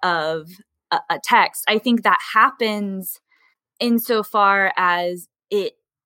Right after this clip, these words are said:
is helpful to articulate the point. And sometimes that does mean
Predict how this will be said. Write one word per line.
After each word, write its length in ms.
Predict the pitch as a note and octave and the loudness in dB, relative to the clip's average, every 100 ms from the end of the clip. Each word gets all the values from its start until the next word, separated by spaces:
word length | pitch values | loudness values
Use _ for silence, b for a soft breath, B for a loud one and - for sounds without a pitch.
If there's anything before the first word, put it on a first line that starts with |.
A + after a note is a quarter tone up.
| _ _ _ _ _ | _ _ _ _ _
is 180 | G#3+ G3 | -4 -2
helpful 680 | - G#3+ G#3 - G#3+ G3+ F#3+ - | -2 -2 -2 -4 -4 -4 -4 -8
to 360 | G3+ F#3+ F#3 F3+ | -6 -4 -4 -6
articulate 760 | E3+ E3 - G3+ G3+ F#3 - | -10 -12 -12 -8 -4 -4 -6
the 80 | - | -10
point. 560 | E3 - F#3 A#3 C#4 - - | -14 -10 -4 -2 -4 -6 -2
And 200 | A3 G#3+ | 0 0
sometimes 680 | A3+ A3+ A#3 B3 A#3+ A3+ F#3 | 2 2 4 2 2 0 0
that 300 | F#3+ F3+ E3+ | 0 0 -2
does 340 | F#3 G#3 A#3 | 0 2 0
mean 380 | C4+ C4+ C#4 | 0 0 0